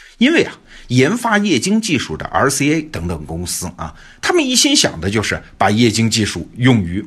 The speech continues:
挂在墙上的平板电视。因为电视机这个市场太大了嘛，如果真正造出了平板电视机替代显像管电视机，那简直就是挖到了金矿啊。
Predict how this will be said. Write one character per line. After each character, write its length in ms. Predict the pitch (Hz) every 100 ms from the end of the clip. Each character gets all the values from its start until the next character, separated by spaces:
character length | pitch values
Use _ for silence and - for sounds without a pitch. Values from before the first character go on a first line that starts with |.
| -
挂 260 | - 131 -
在 220 | - 80
墙 320 | - - 76
上 220 | 82 85 76
的 100 | 76
平 280 | - 80 78
板 220 | 80 -
电 220 | - 85 -
视。 240 | - 78 - _ - -
因 120 | 247 320
为 60 |
电 240 | 320 285 220
视 160 | 202
机 180 | 202 262
这 140 | 233 190
个 80 |
市 180 | 185 214
场 220 | 190 92
太 160 | - 165
大 300 | 156 247 254
了 80 | 98
嘛， 140 | - - - -
如 320 | 160 247 359
果 160 | - 117
真 240 | - 311
正 160 | 320 156
造 180 | 151 107
出 200 | - 101
了 80 |
平 240 | 90 - 156
板 180 | - 85
电 160 | 120
视 140 | 101 107
机 280 | 147 180 - - -
替 240 | - 233
代 180 | 165 127
显 260 | - 104
像 220 | 87 196 170
管 220 | - -
电 180 | 113 92
视 140 | 92
机， 240 | - 85 - - -
那 80 | 330
简 320 | - - -
直 180 | - 139
就 140 | 196
是 100 | 104
挖 200 | 87 98
到 160 | 101 80
了 100 | 82
金 220 | - 107
矿 320 | 123 160 104
啊。 100 | -